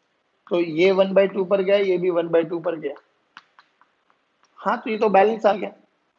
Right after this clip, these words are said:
Balance हो गया तो बच्चों इसको हटा दो, इसको हटा दो। अब बोलो क्या बनेगा? Balance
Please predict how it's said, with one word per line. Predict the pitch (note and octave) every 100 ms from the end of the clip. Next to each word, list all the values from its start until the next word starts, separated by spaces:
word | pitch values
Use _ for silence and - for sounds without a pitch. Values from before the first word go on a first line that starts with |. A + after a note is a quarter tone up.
| _ D3+
Balance | D3+ E3 G#3+ A3
हो | G#3
गया | G#3+
तो | G#3
बच्चों | G3+ A3
इसको | G#3+ A3 G#3
हटा | G3 F#3+
दो, | G3+ B3 _ _ _ _ _ _ _ _ _ _ _ _ -
इसको | F3+ - G3
हटा | F#3+ F#3
दो। | A3+ - _ _ _ _ _ _ _ _
अब | F3
बोलो | E3+ G3 A3+ - - _
क्या | E3+ F3+
बनेगा? | G3 G3 G#3+ A3+ _ _ _ _ _ _ _ _ _ _ _ _ F3
Balance | D3 D#3+ G3+ G#3